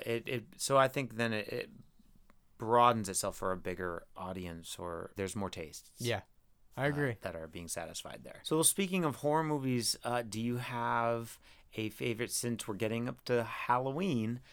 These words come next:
Speaker 1: do you have a favorite horror movie that you would like to watch every Halloween?
Speaker 2: Well, okay, so I have favorite Halloween movies, and now I, I do have, I think, favorite,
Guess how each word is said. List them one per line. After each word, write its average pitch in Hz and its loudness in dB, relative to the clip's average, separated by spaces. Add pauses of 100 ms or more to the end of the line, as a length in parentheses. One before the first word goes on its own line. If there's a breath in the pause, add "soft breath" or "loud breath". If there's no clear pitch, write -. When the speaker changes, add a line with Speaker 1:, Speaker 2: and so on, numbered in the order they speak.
(160 soft breath)
Speaker 1:
do - -4
you 113 6
have 113 8
a 110 0
favorite 117 2
horror 107 2
movie 120 0
that 143 0
you 147 0
would 131 -4
like 139 4
to 135 -4
watch 135 4
every 139 0
Halloween? 135 0 (120)
Speaker 2:
Well, 175 10
okay, 156 2
so 160 2
I 175 8
have 208 2
favorite 233 2
Halloween 139 4
movies, 139 2
and 127 0
now 170 6 (100)
I, 143 0 (120)
I 143 2
do 180 -2
have, 135 2
I 113 2
think, 113 -6
favorite, 110 -4